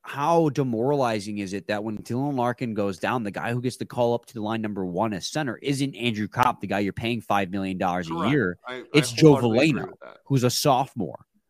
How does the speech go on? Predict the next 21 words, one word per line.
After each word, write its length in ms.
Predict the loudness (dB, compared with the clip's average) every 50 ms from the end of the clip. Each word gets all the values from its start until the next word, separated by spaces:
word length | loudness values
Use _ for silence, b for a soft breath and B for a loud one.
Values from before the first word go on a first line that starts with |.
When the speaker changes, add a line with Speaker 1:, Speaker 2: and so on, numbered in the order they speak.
| _ _ _ _ _ _ _ _
Speaker 2:
For 100 | -18 -4 4
Speaker 1:
Like, 180 | 6 6 6 6
Speaker 2:
sure. 60 | 6
Speaker 1:
good 200 | 6 6 6 6
for 120 | 4 2
Joe 220 | 6 6 6 6 6
Veleno, 460 | 4 2 2 2 2 4 4 2 2
but 120 | 2 0 0
that's 220 | 0 0 0 0
not 140 | -2 -2 0
how 200 | 2 2 2 2
it 40 | 0
should 220 | -6 -8 -8 -4
be. 320 | -2 0 0 0 -2 -8 _ _ _ _ _ -20 -20 _ _ _ _ _ _ _ _ _ _ _ -14 -10
So, 340 | -6 0 4 6 6 6 6
I 140 | 6 4 4
don't 100 | 4 2
Speaker 2:
Yeah, 40 | 0
Speaker 1:
know. 80 | -2 -4 _ _ -4
I, 60 | -2
I 20 | 0